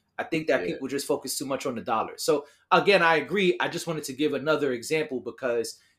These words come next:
Speaker 1: cats are always like, "Dollars, dollars, dollars, dollars, dollars." And it's not always dollars. Sometimes that opportunity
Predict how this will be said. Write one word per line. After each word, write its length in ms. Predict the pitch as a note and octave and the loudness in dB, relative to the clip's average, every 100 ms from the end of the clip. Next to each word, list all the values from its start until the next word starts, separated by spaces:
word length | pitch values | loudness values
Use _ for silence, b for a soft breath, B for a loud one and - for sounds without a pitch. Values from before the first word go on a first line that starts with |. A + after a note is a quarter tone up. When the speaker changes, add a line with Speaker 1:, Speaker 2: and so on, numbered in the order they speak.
| _ | _
Speaker 1:
cats 340 | - C#3+ D3 | -2 0 0
are 80 | C3+ | -2
always 280 | C3+ C3+ A#2+ | -2 -4 -2
like, 220 | B2 G2 | -6 -4
"Dollars, 380 | C3 B2+ A2 G#2 | 0 0 -2 -6
dollars, 420 | B2 A2+ G#2+ G2+ | -4 -4 -4 -8
dollars, 400 | G2+ G#2+ G2+ F#2+ | -6 -4 -4 -8
dollars, 400 | F#2 G2 F#2+ F2+ | -8 -8 -8 -10
dollars." 540 | F2 F#2 D#2+ - - - | -8 -8 -8 -14 -18 -12
And 120 | C#3 | -10
it's 140 | C#3+ - | -8 -6
not 180 | C#3+ D3 | -2 0
always 300 | D3+ D3+ C#3+ | 0 0 0
dollars. 360 | C3+ C#3+ F#2 | 0 0 -6
Sometimes 480 | - G3+ A#3 G#3+ E3 | 0 0 4 4 6
that 120 | F3 | 6
opportunity 880 | F#3 F3+ C#3+ - A3+ A3 D3+ D3 D#3 | 6 4 0 -6 -6 -4 -4 -6 -8